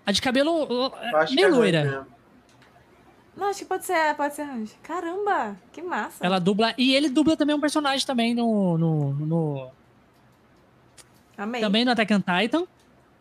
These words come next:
Speaker 1: mas não é tão relevante, ele morre mais cedo. É, e ele dubla o, o, o camisa número dois do, da série Haikyuu,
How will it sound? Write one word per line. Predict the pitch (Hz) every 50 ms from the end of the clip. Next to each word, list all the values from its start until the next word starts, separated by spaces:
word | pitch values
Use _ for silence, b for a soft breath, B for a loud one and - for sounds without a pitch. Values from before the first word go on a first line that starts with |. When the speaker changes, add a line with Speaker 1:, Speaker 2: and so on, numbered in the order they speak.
| _ _ _ _ _ _
Speaker 1:
mas | - 202 214 202 - 185
não | 196 226 240 240
é | 233 226 214 196 175
tão | - - 202 196
relevante, | 180 196 202 196 160 165 170 196 262 277 - - 247 240 _ _ - - -
ele | 170 165
morre | 170 175 175 170
mais | 170 165 160 151
cedo. | - - 170 208 254 339 320 - _ _ _ _ _ _ _ _ _ _ _ _ _ _ _ _ _ - _ _
É, | - 175 175 165 160 160 156 147 147 147 139 143 - _ _ - - _ _ _ -
e | 202 214
ele | 233 247 277
dubla | 220 254 262 269 233 277 285 294 311 330 370 - - _ _ _ _ _
o, | 254 247 262 262 262 262 254 247 247 240 233 226 214 208 196 185 175 170 165 160 151 165 185 - _ _ _ _ _ _ _ _ - -
o, | 247 254 233 233 254 247 240
o |
camisa | - - 277 269 285 254 294
número | 285 285 285 294 311
dois | 233 254 254 262 277 269 220 190
do, | 170 208 226 214 202 190 175 165 160 151 147 143 143 139 - _ _ _ _ - _ _ _ _ _ _ _ _ _ _ _ _ _ _ _ _ _ _ _ _ _ -
da | 185 190 214
série | 202 - 226 220 220 220
Haikyuu, | 175 220 240 240 - - 240 233 240